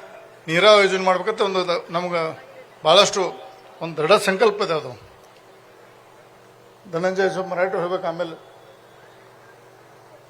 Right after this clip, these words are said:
ಪಶ್ಚಿಮ ಭಾಗದ ಮರಾಠಿ ಹೇಳ್ರಿ. ಹ್ಮ್. ಯಾಕಪ್ಪ ಅಂದ್ರೆ ನಾವು ಇದನ್ನು ಯಾಕೆ code of conduct ಇರೋದ್ರಿಂದ ಭಾಳಷ್ಟು ಸಬ್-, ವಿಷಯವನ್ನು ಮಾತಾಡಕ್ ಬರೋದಿಲ್ಲ ನಾವು. ಇದು ಕ-, ಹಳಿದನ ಯೋಜನೆಯಲ್ಲಿ ಇದ್ದಂಥ ಅದನ್ನು ಮಾತಾಡ್ಬೋದು, ಹೊಸ ಯೋಜನೆ ಮಾತಾಡಕ್ ಬರೋದಿಲ್ಲ.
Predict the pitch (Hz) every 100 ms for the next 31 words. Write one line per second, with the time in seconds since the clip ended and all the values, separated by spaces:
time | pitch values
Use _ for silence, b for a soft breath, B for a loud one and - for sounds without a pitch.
0 | - - 160 151 180 180 180 196 175 175
1 | 175 175 165 139 117 - 151 196 247 185
2 | - - B B B - 175 190 185 202
3 | 202 196 202 190 202 202 185 208 190 190
4 | 208 208 208 190 208 196 190 190 185 226
5 | 180 175 185 208 190 180 165 190 175 185
6 | 196 214 170 170 170 170 160 156 139 -
7 | - - - B B B B - 175 190
8 | 190 143 151 202 202 196 180 185 190 190
9 | 180 185 190 190 196 185 208 233 185 180
10 | 180 165 170 202 214 - B B - 131
11 | 214 208 190 190 208 196 175 180 170 170
12 | 156